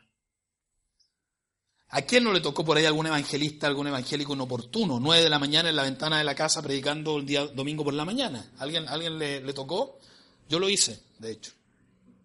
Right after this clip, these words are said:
Inoportunos. O alguien que en vez de dar malas noticias, evangelistas que dan, mm, en vez de dar buenas noticias, dan malas noticias. Yo me acuerdo en algún momento, cuando era líder de jóvenes, hubo un, una,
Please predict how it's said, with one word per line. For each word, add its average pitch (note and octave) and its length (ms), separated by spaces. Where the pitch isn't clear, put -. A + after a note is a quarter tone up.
Inoportunos. D#3 920
O C#3+ 100
alguien G3 260
que F3+ 100
en E3+ 80
vez F3+ 120
de F3 80
dar F3+ 200
malas F3+ 280
noticias, F#3 480
evangelistas E3 500
que E3 100
dan, D3 440
mm, C3 300
en C#3+ 200
vez F3 140
de F3+ 60
dar E3 140
buenas F3+ 240
noticias, E3+ 400
dan D3+ 200
malas F#3 300
noticias. E3+ 520
Yo C#3 80
me D3 80
acuerdo D#3+ 260
en C#3+ 60
algún D3 140
momento, D#3 560
cuando C#3 160
era D#3+ 120
líder D#3+ 240
de D#3+ 80
jóvenes, E3 540
hubo E3+ 240
un, - 340
una, D#3+ 260